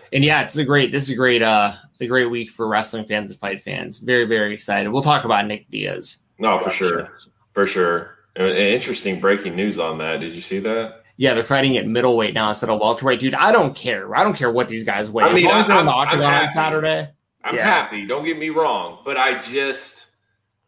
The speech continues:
Speaker 2: that makes me feel a little different about, we'll talk about it. But yeah, it's, uh, it's different. Um, hold on. We got another super chat from Dirty. Dirty as always. Thank you so much, my man. Uh, if Nunez and Valentina have a third fight, who would win?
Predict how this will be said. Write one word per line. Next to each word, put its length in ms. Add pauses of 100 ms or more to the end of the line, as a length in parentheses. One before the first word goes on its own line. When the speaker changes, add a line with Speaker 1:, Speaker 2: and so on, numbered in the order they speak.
(160)
Speaker 2:
that 140
makes 200
me 100
feel 200
a 80
little 280
different 320
about, 200
we'll 120
talk 240
about 260
it. 100
But 220
yeah, 240
it's, 300
uh, 360
it's 200
different. 400 (300)
Um, 720 (1300)
hold 160
on. 120
We 80
got 140
another 240
super 300
chat 280
from 180
Dirty. 520 (1040)
Dirty 300
as 120
always. 380
Thank 160
you 80
so 180
much, 220
my 120
man. 380 (380)
Uh, 400
if 140
Nunez 640
and 160
Valentina 560
have 160
a 60
third 360
fight, 420
who 160
would 180
win? 420